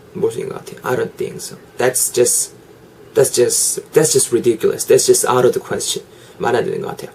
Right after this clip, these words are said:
자, 어쨌든, 어쨌거나, 어쨌거나 그렇기 때문에 여러분 더 노래 야무지게 하셔서 되겠죠. 이 덩어리 대신 드릴 테니까 제가 왜 이렇게 말을 빨리 하는지는 여러분들 집중력을, 이제 어텐션을 끌기 위해서 하는 거예요. 여러분들도 야무지게 한번 해보시도록 노력하겠습니다.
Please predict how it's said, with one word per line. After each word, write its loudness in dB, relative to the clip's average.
자, 6
어쨌든, 8
어쨌거나, 6
어쨌거나 4
그렇기 6
때문에 10
여러분 6
더 0
노래 6
야무지게 2
하셔서 4
되겠죠. 6
이 6
덩어리 4
대신 8
드릴 8
테니까 4
제가 6
왜 6
이렇게 4
말을 6
빨리 6
하는지는 4
여러분들 8
집중력을, 6
이제 6
어텐션을 8
끌기 4
위해서 6
하는 2
거예요. 2
여러분들도 4
야무지게 2
한번 6
해보시도록 4
노력하겠습니다. 4